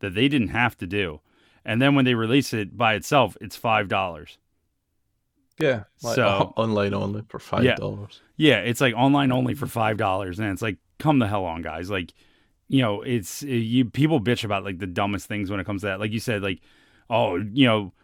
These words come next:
Speaker 1: they haven't released a new Grand Theft Auto game." You played it for seven years straight.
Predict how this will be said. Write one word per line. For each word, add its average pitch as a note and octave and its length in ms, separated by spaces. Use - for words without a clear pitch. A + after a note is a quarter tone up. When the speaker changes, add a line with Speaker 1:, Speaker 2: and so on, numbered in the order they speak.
Speaker 1:
they B2+ 80
haven't B2 240
released B2 260
a C3 40
new A#2+ 140
Grand A#2+ 280
Theft G#2 140
Auto B2 220
game." G#2+ 340
You A#2+ 160
played C#3+ 240
it C#3 40
for A#2+ 100
seven C3+ 280
years C3 180
straight. C#3 380